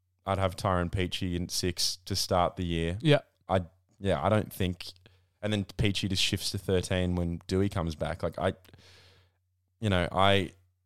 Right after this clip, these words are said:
Speaker 1: I just think, I think we actually have it covered, have that loss covered at the moment,
Speaker 2: Yeah.
Speaker 1: which we haven't had
Speaker 2: Well, you
Speaker 1: until
Speaker 2: had
Speaker 1: now.
Speaker 2: Hastings brought in from midway through this year, or
Speaker 1: Yeah.
Speaker 2: you know, longer ago, and he's, yeah, he's had a challenging sort of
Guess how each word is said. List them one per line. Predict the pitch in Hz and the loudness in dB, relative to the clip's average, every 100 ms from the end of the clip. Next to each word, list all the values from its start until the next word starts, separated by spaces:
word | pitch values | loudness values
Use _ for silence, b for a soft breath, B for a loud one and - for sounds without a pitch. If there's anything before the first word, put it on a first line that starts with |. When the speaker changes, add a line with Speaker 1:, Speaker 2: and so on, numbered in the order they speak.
| _ | _
Speaker 1:
I | 98 110 | -2 -2
just | 107 - | -2 -2
think, | 95 90 _ _ _ _ _ _ _ _ _ _ _ _ - | -4 -4 _ _ _ _ _ _ _ _ _ _ _ _ -2
I | 107 | 2
think | 135 | 6
we | 113 | 6
actually | 107 - 107 98 | 6 6 4 6
have | 95 98 | 4 4
it | 98 | 2
covered, | 104 87 123 151 143 _ _ | 0 2 2 -2 -10 _ _
have | 101 98 | 0 4
that | 95 92 | 4 6
loss | 90 - | 4 4
covered | - 87 98 131 147 _ _ _ _ _ _ - | 0 0 0 -2 -6 _ _ _ _ _ _ -8
at | - | 2
the | |
moment, | 104 107 135 165 _ - | 4 6 4 0 _ 0
Speaker 2:
Yeah. | 143 131 | 4 4
Speaker 1:
which | 120 117 | 4 2
we | 135 | 2
haven't | 170 120 | 2 2
had | 90 185 | 2 8
Speaker 2:
Well, | 247 | 8
you | 233 | 8
Speaker 1:
until | 196 | 6
Speaker 2:
had | 196 | 6
Speaker 1:
now. | 196 | 6
Speaker 2:
Hastings | 196 - 185 156 143 | 6 4 2 2 2
brought | - 160 160 | 4 6 6
in | 143 127 127 - | 6 6 4 0
from | 151 135 | 0 4
midway | 147 143 139 | 2 6 4
through | 120 143 | 6 4
this | 123 117 156 | 4 4 6
year, | 170 120 107 113 | 6 6 2 0
or | 113 | 6
Speaker 1:
Yeah. | 135 170 | 6 6
Speaker 2:
you | 135 | 2
know, | 113 139 - _ _ _ _ | -2 -6 -14 _ _ _ _
longer | 151 147 135 127 | 2 4 6 4
ago, | 123 160 127 113 - | 4 6 4 4 -6
and | - 135 | -2 2
he's, | 156 143 - b b b b b b _ _ - | 2 2 -6 b b b b b b _ _ 0
yeah, | 156 | 2
he's | 127 170 | 4 6
had | 156 | 6
a | |
challenging | - 170 170 160 143 143 135 | 4 2 4 2 2 0 0
sort | 120 139 | 2 0
of | 117 | 0